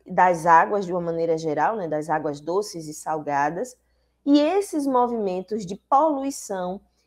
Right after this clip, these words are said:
têm aumentado a temperatura, né, é o chamado efeito climático,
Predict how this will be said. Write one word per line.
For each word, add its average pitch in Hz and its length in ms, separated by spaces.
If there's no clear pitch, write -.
têm 277 200
aumentado 285 1040
a 226 120
temperatura, 233 1080
né, 196 300
é 190 100
o 196 40
chamado 202 640
efeito 233 600
climático, 190 960